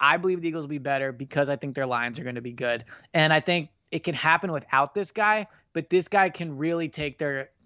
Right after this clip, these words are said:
defensive line to the next level. For me, it's Derek Barnett. Um, big contract year. He has to have a big year just for himself financially. But I just think the Eagles, they doubled down on him. They brought him back on that ten million dollars. I, I feel confident that I know what I'm gonna get out of Fletcher Cox, Hargrave, and,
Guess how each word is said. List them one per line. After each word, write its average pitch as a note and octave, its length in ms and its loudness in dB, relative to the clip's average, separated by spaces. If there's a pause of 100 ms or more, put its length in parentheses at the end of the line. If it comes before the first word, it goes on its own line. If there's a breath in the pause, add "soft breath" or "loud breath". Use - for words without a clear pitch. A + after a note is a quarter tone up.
defensive C3+ 440 -2
line C3 200 2
to C3+ 80 -6
the C3 60 -2
next B2+ 260 -2
level. B2+ 420 2
For E3+ 140 8
me, G3 200 10
it's F3+ 140 4
Derek D3+ 340 6
Barnett. B2 460 -2 (400 soft breath)
Um, D3+ 340 2
big G3 220 8
contract F3 540 2
year. D3 240 -2
He C3 160 -8
has D3+ 280 2
to D#3+ 60 -6
have D3+ 160 2
a C#3 60 -12
big C#3 240 -10
year C3+ 300 -8 (320)
just C#3 180 -10
for D3+ 100 -4
himself C3 460 2
financially. B2+ 640 -6 (360 soft breath)
But F3 300 8 (140)
I E3+ 120 4
just F#3+ 200 -6
think G3+ 160 -4
the F#3+ 80 -6
Eagles, G3 340 0
they F3 140 0
doubled F#3 260 0
down A3+ 220 2
on - 60 -8
him. A2+ 80 -16
They B2 80 -6
brought C#3+ 200 4
him F3 80 0
back F3+ 160 4
on F3 80 -6
that D#3+ 140 -6
ten D#3+ 160 -4
million D3+ 240 -6
dollars. C3+ 400 2 (320 soft breath)
I, E3+ 160 6
I E3 120 2
feel G3 160 2
confident F3 580 0
that F3+ 80 4
I D#3+ 80 6
know D3 180 0
what E3 140 2
I'm E3+ 80 0
gonna D#3+ 220 -2
get D3+ 160 2
out D3 120 6
of C#3 80 -4
Fletcher D3 340 0
Cox, C#3+ 520 4
Hargrave, C#3 540 2
and, C3 180 -6